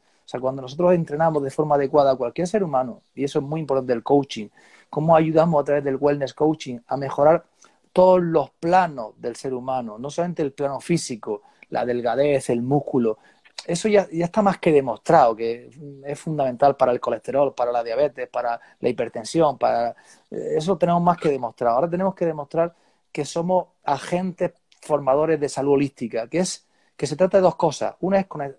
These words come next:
conseguir el bienestar físico, la vitalidad y la energía,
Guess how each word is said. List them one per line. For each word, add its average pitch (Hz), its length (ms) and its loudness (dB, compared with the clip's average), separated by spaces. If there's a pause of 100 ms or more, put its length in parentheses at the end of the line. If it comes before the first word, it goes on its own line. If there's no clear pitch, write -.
conseguir 156 420 -2
el 185 80 4
bienestar 143 340 -4
físico, 160 400 -2
la 127 100 0
vitalidad 123 400 0
y 160 80 2
la 147 100 -2
energía, 139 420 0